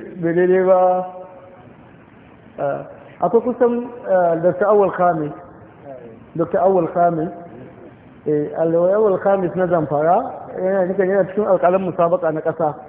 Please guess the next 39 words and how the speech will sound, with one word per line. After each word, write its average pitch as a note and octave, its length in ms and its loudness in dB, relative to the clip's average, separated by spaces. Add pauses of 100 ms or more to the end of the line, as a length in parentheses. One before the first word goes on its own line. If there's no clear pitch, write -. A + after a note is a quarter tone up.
(880)
Suna G3+ 200 2
ne G#3 360 2 (320)
Awal F#3+ 480 2 (100)
Khamis, G#3+ 500 0
akwai F3 240 -2
wani G3 200 2
suna G3+ 180 2
lamba F#3+ 400 0
ta. D3 160 -8 (680)
Sai G3 80 2
a F#3+ 100 2
ajin F#3+ 220 0
su F#3 80 -10
dinga F#3 160 0
kira F3+ 180 2
ne F3 120 -2
da E3 60 -2
lamba E3 300 0
one F#3 200 0
sixty-six F#3+ 440 -8 (140)
ko F3+ 100 -4
suka E3+ 240 -4
ce E3+ 100 -4
mai E3 140 0
waye. D3 320 2 (260)
Haka A3+ 180 2
Doctor F#3 240 -2
Jamil F3+ 340 -2
Sadi, F3 260 0 (280)
suka A3 160 0
ce G3 140 2
Doctor F3+ 260 -2
Jamil F#3 300 0
Sitta. F3+ 340 -2 (340)
<laughs> - 320 -8
Haka G#3 240 2 (220)
larabawa G3+ 360 2
suka G3+ 160 -2
ce, F3+ 80 -2